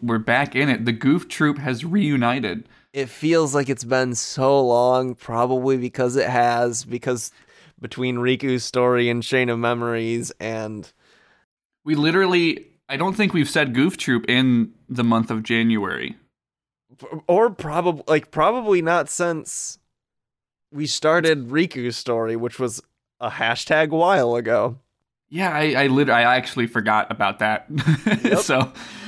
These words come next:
Speaker 1: uh, Christ, yeah, we're,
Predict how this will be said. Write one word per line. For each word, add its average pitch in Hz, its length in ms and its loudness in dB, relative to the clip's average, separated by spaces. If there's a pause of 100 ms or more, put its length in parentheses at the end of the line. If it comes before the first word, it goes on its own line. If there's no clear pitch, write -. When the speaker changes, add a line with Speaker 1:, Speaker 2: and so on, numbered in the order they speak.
(120)
Speaker 1:
uh, 110 560 2 (440)
Christ, - 480 -4
yeah, 135 300 0 (260)
we're, 135 420 2